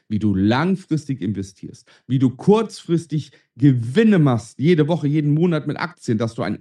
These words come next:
Aktienhändler bist und gleichzeitig aber auch langfristig investiert hast. Wenn das steht, bringe ich dir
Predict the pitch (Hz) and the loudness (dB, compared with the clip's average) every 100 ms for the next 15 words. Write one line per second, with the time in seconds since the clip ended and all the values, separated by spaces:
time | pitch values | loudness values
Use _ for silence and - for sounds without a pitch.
0 | _ 202 190 - 160 139 143 151 170 214 | _ -8 -8 -6 -2 0 0 -2 0 0
1 | 214 - _ _ - 165 139 180 196 185 | -2 -10 _ _ 2 4 4 0 0 -2
2 | 165 - 160 143 - 113 127 180 226 208 | -4 -4 -2 -2 0 0 2 2 -2 -4
3 | 185 180 170 156 151 139 - 156 104 65 | -2 -4 -2 -4 -2 -2 0 0 0 -8
4 | - _ _ _ - - - 127 135 185 | -12 _ _ _ -20 -20 -2 2 4 2
5 | 196 196 - - 226 170 - _ _ _ | -2 -6 -14 -4 2 2 0 _ _ _
6 | 160 190 175 - - - 156 135 | 0 0 0 -2 -8 -4 -2 -4